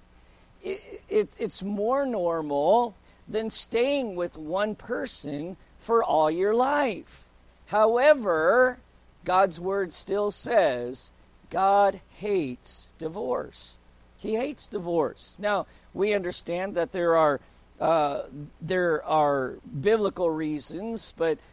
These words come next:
let's face it, as popular as it is today, more people than not are doing it just because it's, it, it's so accessible and it's the easy thing to do. Here's the temptation when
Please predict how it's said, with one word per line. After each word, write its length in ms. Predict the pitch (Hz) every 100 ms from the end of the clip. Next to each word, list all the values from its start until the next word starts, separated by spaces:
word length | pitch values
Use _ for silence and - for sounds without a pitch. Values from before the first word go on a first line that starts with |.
| -
let's 480 | - - 277 269 -
face 360 | 247 269 -
it, 80 | 190
as 160 | 165 -
popular 680 | - 233 269 269 233 214 196
as 160 | 180
it 140 | 190 170
is 220 | 226 214
today, 640 | - 180 - 147 165 208 - - - -
more 320 | 127 185 240
people 520 | 202 202 220 - 180
than 180 | 165 156
not 440 | 156 165 143 147 156 -
are 160 | 147
doing 280 | 147 160 156
it 140 | 160 135
just 360 | 165 - -
because 460 | 165 - 170 175 147
it's, 320 | 170 - -
it, 180 | 160 160
it's 200 | 156 165
so 240 | - 170 170
accessible 720 | 175 233 277 - 208 170 - - - -
and 120 | 208
it's 180 | 175 -
the 120 | 175
easy 320 | 180 185 190
thing 220 | 185 202 185
to 120 | 208
do. 220 | 247 208 - -
Here's 380 | - 302 320 262
the 140 | 220 220
temptation 1160 | - 208 185 - - 233 262 - - 185 123 - _ _ _ _ _ _ _ _ _ _ _ _ _ _ _ _ _ _ -
when 720 | 151 196 208 185 180 170 156